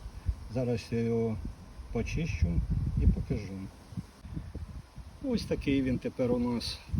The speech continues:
Ми прибрали там, де були, було цвітіння, залишили два листочки. Ви можете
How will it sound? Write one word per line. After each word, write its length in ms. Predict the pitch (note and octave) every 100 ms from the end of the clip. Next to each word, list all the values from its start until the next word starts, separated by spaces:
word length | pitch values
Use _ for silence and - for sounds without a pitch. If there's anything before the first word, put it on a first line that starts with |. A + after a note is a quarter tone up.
| - - -
Ми 180 | B2+ A#2+
прибрали 680 | B2 A#2+ B2+ B2 A#2+ A2+ G#2+ - - - - - - -
там, 200 | - -
де 120 | -
були, 400 | A#2+ A#2+ A2+ G#2+ - -
було 180 | A#2 A#2
цвітіння, 720 | - A#2+ - E3 G3 F#3 F3 - - - - - -
залишили 760 | B2+ D3+ C#3+ - A#2+ A#2 A2+ G#2+ - - - - - - - - - - - - -
два 140 | B3+
листочки. 640 | A3+ A3 - G3 - - D3
Ви 140 | C#3
можете 600 | D#3+ C3 C3 - B2